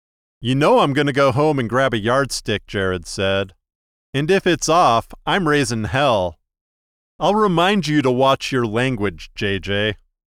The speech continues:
"Yeah, well, fuck you, Itchy." Noah Cooper walked behind Jared in the field behind the trailer park,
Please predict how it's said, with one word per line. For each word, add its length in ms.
"Yeah, 460
well, 180
fuck 600
you, 560
Itchy." 540
Noah 340
Cooper 460
walked 340
behind 480
Jared 400
in 140
the 80
field 420
behind 380
the 80
trailer 500
park, 560